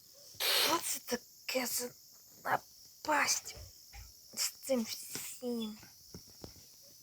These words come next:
Так, а тут зараз я можу померти. Тому мені прийдеться робити паркурчик. Ультра-міні-паркурчик.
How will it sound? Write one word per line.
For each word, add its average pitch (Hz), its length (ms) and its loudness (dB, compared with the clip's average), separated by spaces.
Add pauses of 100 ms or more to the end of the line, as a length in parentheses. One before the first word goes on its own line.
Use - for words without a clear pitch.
(2250)
Так, 226 420 0 (600)
а 214 120 -4 (180)
тут 311 200 -2 (100)
зараз 269 460 6
я 240 200 6
можу 302 380 0
померти. 320 880 2 (800)
Тому 285 220 4
мені 320 300 -4
прийдеться 294 680 4
робити 254 1000 8 (1000)
паркурчик. - 680 4 (1500)
Ультра-міні-паркурчик. 262 1400 -2